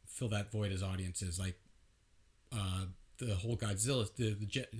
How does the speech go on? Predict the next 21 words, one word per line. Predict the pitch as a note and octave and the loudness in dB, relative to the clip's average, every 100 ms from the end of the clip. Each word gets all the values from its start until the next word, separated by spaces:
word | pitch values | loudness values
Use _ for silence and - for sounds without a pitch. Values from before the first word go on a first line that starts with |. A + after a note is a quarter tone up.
| A2+ - | -8 -6
Godzilla | G#2+ G#2 E3 E3 | -4 -2 0 0
series, | - C#3 C#3 C3 A2+ | 0 0 0 0 -2
Gamera, | - C3 C#3 C#3 C#3 C3+ C3 - - - - - - - - - - - - | -2 0 0 -2 0 0 -2 -6 -20 -20 -20 -20 -20 -20 -20 -20 -20 -20 -6
tons | - D3 A#2+ | 0 2 4
of | |
other | A#2 B2+ C3+ | 4 4 2
just | A#2+ B2 | 2 2
giant | C3 B2 A#2+ | 2 2 0
monster | A#2 A#2 - B2 | -2 4 4 4
movies | A#2+ A#2 | 0 0
from | - A2+ | -2 -4
Japan, | G#2+ A#2 A#2 A#2 A#2 | -2 0 0 0 -2
like | G2+ F#2 - - | 0 -2 -4 -8
the | G2 - | -12 -12
Space | - - - B2+ - | -12 -10 -4 -2 0
Amoeba | A2+ A2+ A2 G#2+ G#2+ G#2+ G#2 F#2 | -2 0 0 0 0 0 0 0
and | F2 F2+ | -2 -2
War | A2 | 0
of | G#2 | 0
the | G2+ | 0
Gargantuans. | F#2+ F2+ B2+ A#2+ B2+ A#2 A2+ A2 - | -2 2 2 4 6 8 8 4 0